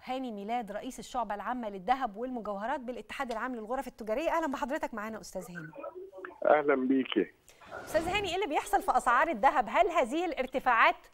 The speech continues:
Speaker 1: مبررة، وخصوصًا إن إحنا مش شايفينها ارتفاعات ليها علاقة بالقياس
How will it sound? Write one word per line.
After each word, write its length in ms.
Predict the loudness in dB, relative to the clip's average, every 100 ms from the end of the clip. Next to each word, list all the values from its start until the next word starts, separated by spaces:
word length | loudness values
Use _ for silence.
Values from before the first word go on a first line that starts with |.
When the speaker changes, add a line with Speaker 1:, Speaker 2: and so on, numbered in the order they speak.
| -20 _ 2
Speaker 1:
مبررة، 760 | 6 10 8 10 8 8 4 -2
وخصوصًا 400 | -8 -6 -6 -4
إن 100 | -2
إحنا 200 | -2 -2
مش 120 | -4
شايفينها 500 | -4 -2 -2 -2 0
ارتفاعات 760 | -2 -2 -4 -4 2 2 2 2
ليها 100 | 2
علاقة 340 | 2 4 2
بالقياس 760 | 2 -4 -2 2 4 2 -4